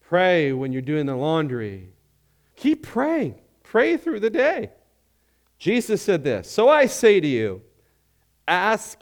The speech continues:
and it will be given to you. Seek and you will find. Knock and the door will be open to you. For everyone who asks receives, and the one who seeks finds, and the one who knocks, the door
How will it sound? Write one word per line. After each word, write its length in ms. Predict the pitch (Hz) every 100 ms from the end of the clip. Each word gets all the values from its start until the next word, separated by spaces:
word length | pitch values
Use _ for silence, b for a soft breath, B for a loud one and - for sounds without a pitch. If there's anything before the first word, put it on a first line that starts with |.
| 170
and 200 | 175 170
it 100 | 156
will 160 | 185
be 100 | 185
given 340 | 135 127 104 90
to 60 |
you. 140 | 85 80 _ _ _ _ _
Seek 540 | - - 240 254 -
and 120 | 202
you 80 | 185
will 140 | 170
find. 400 | 165 170 135 107
Knock 340 | 165 262 330 330
and 120 | 277
the 40 |
door 300 | 247 269 269
will 60 | 262
be 180 | 262 233
open 400 | 254 294 277 240
to 60 |
you. 140 | 220 165
For 200 | - 220
everyone 540 | - 277 269 233 226
who 180 | 196 208
asks 440 | - 247 247 247 -
receives, 760 | 202 175 - 247 254 254 220 - b b
and 220 | 190 196
the 80 | 196
one 260 | 190 208 247
who 200 | 247 226
seeks 360 | - 233 180
finds, 880 | - 226 233 240 240 233 226 - - _ _ _ _ -
and 180 | 175 185
the 80 | 175
one 320 | 180 220 247
who 200 | 220 220
knocks, 600 | 214 175 131 - - - _ _ _ _ _ _
the 120 | 147
door 760 | 131 113 165 180 185 185 185 165